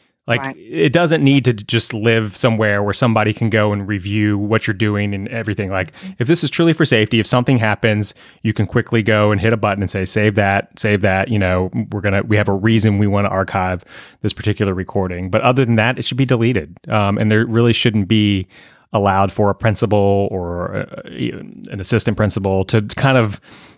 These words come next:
Speaker 1: play gotcha with a teacher in the classroom.
Speaker 2: And I, and I just have to go ahead and say this.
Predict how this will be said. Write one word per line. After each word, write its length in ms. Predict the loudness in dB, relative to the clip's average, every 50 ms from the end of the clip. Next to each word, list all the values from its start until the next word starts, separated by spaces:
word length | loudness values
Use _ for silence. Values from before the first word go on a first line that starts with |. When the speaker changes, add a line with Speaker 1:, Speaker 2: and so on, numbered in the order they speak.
| _ _ _ _ -4
Speaker 1:
play 160 | -2 0 0
gotcha 500 | 0 0 0 0 0 0 0 0 0 0
with 180 | 0 -2 -2 -4
a 60 | -4
teacher 400 | -4 -4 -6 -6 -6 -6 -6 -6
in 60 | -8
the 60 | -6
classroom. 380 | -6 -4 -2 -2 0 -2 0 -2 -2
Speaker 2:
And 180 | -2 -2 -2
I, 300 | -2 -2 -2 -2 -4 -6 -6 -6
and 180 | -4 -2 -2
I 100 | -2 -2
just 320 | -2 0 0 0 0 0 0
have 240 | -2 -2 -2 -2
to 80 | -2 -2
go 220 | -2 0 0 0
ahead 240 | 0 0 -2 -2 -2
and 120 | -4 -8 -8
say 220 | -6 -4 -2 -2
this. 400 | -2 -4 -6 -8 -10 -12 -14